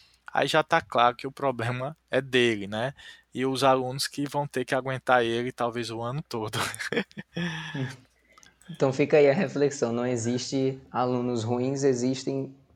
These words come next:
Speaker 2: pessoas diferentes, cada um tem uma vida diferente.
Speaker 1: Exato. Então, assim, eu creio que a forma mais justa, Paulo, s-, se-, deveria ser essa, de você tentar compreender o outro, no sentido de você ter uma simpatia.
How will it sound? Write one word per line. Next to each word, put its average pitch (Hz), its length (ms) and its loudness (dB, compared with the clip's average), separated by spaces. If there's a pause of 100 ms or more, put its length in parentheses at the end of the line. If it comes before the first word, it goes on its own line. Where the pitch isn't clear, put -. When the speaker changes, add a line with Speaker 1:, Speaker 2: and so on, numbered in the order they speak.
(320)
Speaker 2:
pessoas 127 400 4
diferentes, 113 520 2
cada 135 240 4
um 135 60 0
tem 135 140 -2
uma 127 100 -2
vida 123 180 -2
diferente. 110 640 -2 (240)
Speaker 1:
Exato. 113 640 2
Então, 135 380 0
assim, 120 300 -2
eu 127 160 -2
creio 139 240 0
que 113 300 -6 (320)
a 117 100 2
forma 139 280 4
mais 156 280 4
justa, 127 400 -2
Paulo, 113 300 0
s-, - 300 -6 (180)
se-, - 260 -4
deveria 123 440 -2
ser 165 260 2 (160)
essa, - 260 -4
de 120 180 -10
você 120 300 -4
tentar 120 340 -6
compreender 123 540 -6
o 151 80 -4
outro, 113 500 -6 (400)
no 120 100 -8
sentido 123 460 -4
de 123 240 -4
você 123 360 -4
ter 123 220 -4
uma 123 160 -4
simpatia. 110 1000 -2